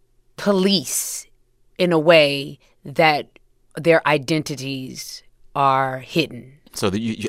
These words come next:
Speaker 2: all these police officers are wearing masks
Speaker 1: Yes.
Speaker 2: on patrol,
Speaker 1: On
Speaker 2: which is
Speaker 1: patrol.
Speaker 2: weird to see already.
Speaker 1: Already.
Speaker 2: Yeah.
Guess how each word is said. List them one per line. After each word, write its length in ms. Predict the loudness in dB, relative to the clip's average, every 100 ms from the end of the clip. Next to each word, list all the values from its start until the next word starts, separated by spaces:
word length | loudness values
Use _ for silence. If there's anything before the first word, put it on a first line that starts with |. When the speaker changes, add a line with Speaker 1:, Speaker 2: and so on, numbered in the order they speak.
| 2
Speaker 2:
all 180 | 2 2
these 160 | -2
police 200 | -4 -4
officers 260 | -4 -6 -8
are 40 |
wearing 260 | -8 -10 -6
masks 560 | -2 -2 -2 -6 -8
Speaker 1:
Yes. 480 | -2 2 2 0 -2
Speaker 2:
on 200 | 0 0
patrol, 560 | -4 -6 -4 -2 -4 -2
Speaker 1:
On 140 | 0 0
Speaker 2:
which 200 | -2 0
is 100 | 0
Speaker 1:
patrol. 180 | 0 -2
Speaker 2:
weird 200 | -6 -6
to 80 | -6
see 380 | -6 -6 -8 -12 _
already. 420 | -6 -4 -2 2 6
Speaker 1:
Already. 640 | 6 6 2 0 -8 -12
Speaker 2:
Yeah. 300 | -6 -4 -4